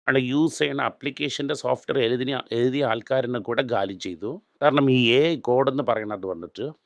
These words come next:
ഒരുപാട് സോഫ്റ്റ്വെയർ എഴുതി റിപ്പീറ്റഡ് ടാസ്ക് തിരികെ തിരികെ ചെയ്യുന്നു, എന്നാൽ ആ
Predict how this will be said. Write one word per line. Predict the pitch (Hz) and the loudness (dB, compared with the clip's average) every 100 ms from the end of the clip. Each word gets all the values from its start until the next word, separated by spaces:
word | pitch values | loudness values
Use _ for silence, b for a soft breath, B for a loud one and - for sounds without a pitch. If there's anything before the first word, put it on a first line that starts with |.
| - | 2
ഒരുപാട് | 127 135 151 - | 4 4 2 0
സോഫ്റ്റ്വെയർ | 127 123 147 143 117 | -2 -2 -4 -2 -2
എഴുതി | 110 127 175 | -4 -6 -6
റിപ്പീറ്റഡ് | 143 151 143 156 - _ - | -4 -2 0 -2 -4 _ 2
ടാസ്ക് | 127 127 - - 120 | 2 2 -4 -14 -10
തിരികെ | 120 127 127 | -8 -6 -6
തിരികെ | 117 117 - | -6 -6 -6
ചെയ്യുന്നു, | 117 117 135 98 | -6 -6 -6 -6
എന്നാൽ | 101 135 180 _ _ _ _ | -6 -8 -10 _ _ _ _
ആ | 123 | 2